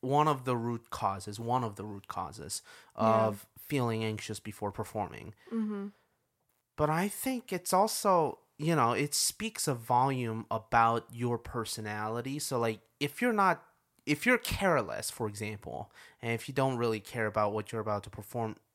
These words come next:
Speaker 1: no reason for you to be necessarily anxious about what you're about to say in front of people. However, on the other hand, it kind of shows your character as a person because it tells me that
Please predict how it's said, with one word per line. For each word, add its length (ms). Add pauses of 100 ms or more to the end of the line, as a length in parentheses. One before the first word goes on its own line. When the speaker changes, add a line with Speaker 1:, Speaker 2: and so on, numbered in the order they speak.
(400)
Speaker 1:
no 240
reason 420
for 160
you 240
to 160
be 140
necessarily 720
anxious 480
about 440 (320)
what 180
you're 80
about 260
to 60
say 260
in 120
front 200
of 140
people. 540 (340)
However, 560
on 180
the 120
other 200
hand, 460 (480)
it 240
kind 260
of 100
shows 460
your 300
character 720
as 180
a 40
person 520
because 440
it 180
tells 420
me 640
that 380